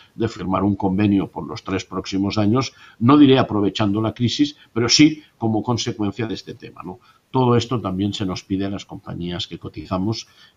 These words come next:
y, y más, me parece muy positivo. Bueno,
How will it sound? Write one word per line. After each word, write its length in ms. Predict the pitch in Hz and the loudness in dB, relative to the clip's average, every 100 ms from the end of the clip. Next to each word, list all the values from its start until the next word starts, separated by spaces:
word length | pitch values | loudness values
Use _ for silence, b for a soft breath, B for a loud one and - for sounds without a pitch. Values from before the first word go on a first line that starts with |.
| - | -12
y, 540 | 87 82 - - 82 | -8 -6 -8 -8 -8
y 40 | |
más, 220 | - - - | -10 -14 -16
me 120 | - | -16
parece 380 | - 92 - 87 | -12 -14 -12 -10
muy 160 | 87 | -10
positivo. 540 | - - - - - _ _ _ | -12 -16 -18 -20 -20 _ _ _
Bueno, 180 | - | -14